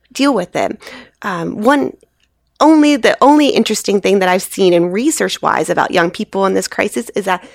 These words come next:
their financial taboo is actually going down compared to other generations, that young people are a little bit more open talking about finances than older generations.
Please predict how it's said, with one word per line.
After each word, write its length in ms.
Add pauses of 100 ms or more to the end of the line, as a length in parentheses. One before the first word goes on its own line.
(160)
their 240
financial 480
taboo 380
is 140
actually 280
going 300
down 520
compared 460
to 160
other 180
generations, 600
that 120
young 200
people 420 (360)
are 280
a 80
little 180
bit 120
more 320
open 280
talking 280
about 200
finances 640
than 220
older 280
generations. 720